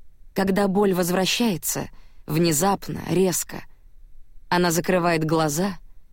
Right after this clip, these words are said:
и воображает, что её сомнения и страх заключены в боли. Она мысленно держит на ладони задуманное,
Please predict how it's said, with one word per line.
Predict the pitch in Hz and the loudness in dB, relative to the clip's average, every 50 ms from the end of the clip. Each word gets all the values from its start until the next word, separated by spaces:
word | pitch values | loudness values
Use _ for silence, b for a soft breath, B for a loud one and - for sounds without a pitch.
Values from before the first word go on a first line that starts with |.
| - - - - - - - | -20 -20 -20 -20 -10 -2 2
и | 240 226 | 2 4
воображает, | 196 196 190 185 180 185 180 175 160 202 202 185 156 151 | 4 4 2 2 2 0 2 2 2 2 2 2 2 0
что | - - - 185 | 0 0 2 2
её | 170 175 175 180 170 | 2 4 4 2 2
сомнения | - - 185 170 175 175 180 185 180 175 165 160 156 | 2 2 2 2 2 2 2 2 2 2 2 0 0
и | - - 165 | 0 0 -2
страх | 151 - - - 185 202 214 - - - - - - - - - - - - - - | -2 -2 -2 0 0 0 0 -2 -6 -12 -14 -16 -18 -20 -20 -20 -18 -18 -18 -6 -2
заключены | - 185 214 - 233 214 202 - - 214 196 190 185 180 | 0 0 2 2 2 0 2 2 2 2 2 2 2 2
в | 156 139 139 | 0 -2 -2
боли. | 143 143 170 156 147 139 131 117 - - - - - - - - - - - - - - - - - - - - - - - - - | -2 0 0 0 0 -2 -4 -8 -10 -14 -14 -16 -16 -14 -16 -18 -18 -18 -18 -18 -18 -18 -18 -18 -20 -20 -20 -20 -18 -18 -18 -8 -2
Она | - 185 185 196 196 196 | 0 2 2 4 4 4
мысленно | 202 226 247 233 - - 180 165 170 165 | 4 4 2 2 0 0 0 0 0 0
держит | 156 151 196 208 180 165 156 175 165 - | 2 2 2 2 2 0 -2 -2 -2 0
на | 175 170 | 0 2
ладони | 170 170 175 175 175 196 196 185 180 | 2 2 2 2 2 2 4 2 2
задуманное, | 170 170 185 185 175 214 202 180 160 147 139 135 131 127 127 - | 2 2 0 2 2 2 2 2 0 -2 -4 -6 -8 -10 -12 -14